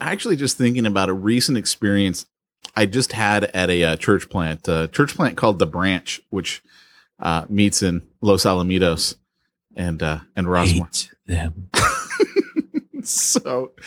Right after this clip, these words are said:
Speaker 1: no, but it, it was interesting to me because one of the thoughts I've always had, 'cause I do a lot of public speaking,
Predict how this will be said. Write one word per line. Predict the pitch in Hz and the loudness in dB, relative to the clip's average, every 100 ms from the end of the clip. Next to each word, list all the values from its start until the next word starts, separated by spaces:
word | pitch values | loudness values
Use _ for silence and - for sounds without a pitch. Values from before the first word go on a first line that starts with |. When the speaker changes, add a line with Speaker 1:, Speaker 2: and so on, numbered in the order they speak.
| - - - _ | -16 -16 -18 _
Speaker 1:
no, | 160 165 | 2 4
but | 151 - _ | 2 0 _
it, | - 151 - _ _ _ _ _ _ _ _ - | -14 -14 -16 _ _ _ _ _ _ _ _ 4
it | 165 | 6
was | 160 143 | 6 4
interesting | 156 226 247 233 | 2 2 0 2
to | 170 | 4
me | 135 | 4
because | 123 123 143 123 107 | 2 0 4 4 4
one | 110 180 | 0 0
of | 359 | 0
the | 233 | 0
thoughts | 120 110 - | 2 2 0
I've | 110 95 | 0 0
always | 98 104 117 | 0 0 0
had, | 95 92 | 0 0
'cause | 123 | 0
I | |
do | 220 311 | 2 2
a | |
lot | 120 104 98 | 2 0 -2
of | |
public | 107 92 - | -4 -4 -6
speaking, | - 82 - - | -8 -10 -12 -18